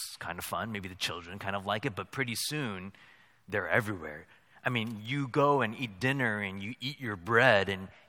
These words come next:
you might just get a little bit of toasted frog. You go to bed and you lift up the covers and it's littered with slimy,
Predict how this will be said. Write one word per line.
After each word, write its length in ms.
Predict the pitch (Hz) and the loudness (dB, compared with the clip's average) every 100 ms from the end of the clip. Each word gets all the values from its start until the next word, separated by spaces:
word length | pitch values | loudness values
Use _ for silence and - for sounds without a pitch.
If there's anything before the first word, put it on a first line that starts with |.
| - | -12
you 80 | 113 | -6
might 300 | 131 156 101 | -2 -4 -2
just 220 | 110 95 | -4 -2
get 160 | 110 107 | -2 0
a 40 | |
little 280 | 98 110 104 | -2 -2 -4
bit 180 | 107 98 | -6 -6
of 100 | 95 | -6
toasted 420 | - 92 - 98 | -8 -8 -8 -10
frog. 480 | - - - - - _ _ _ _ _ _ _ _ - | -8 -6 -8 -10 -16 _ _ _ _ _ _ _ _ -4
You 160 | 151 | 2
go 100 | 156 | 6
to 100 | 143 | 6
bed 460 | 123 131 135 156 160 | 10 12 12 12 12
and 160 | 139 | 6
you 80 | 135 | 4
lift 240 | 131 139 151 | 4 6 4
up 80 | |
the 80 | 127 | 2
covers 720 | - 127 120 147 180 208 - - - - - _ - | 6 10 10 8 4 0 -6 -10 -20 -20 -20 _ -4
and 160 | 156 156 | 0 0
it's 220 | 180 - | 0 -4
littered 720 | 156 139 139 208 143 117 147 - - | -6 -4 -2 2 4 4 0 -12 -10
with 300 | 120 156 - - | 0 0 0 -2
slimy, 920 | - - 127 135 180 185 107 110 | 0 0 0 2 4 4 0 -2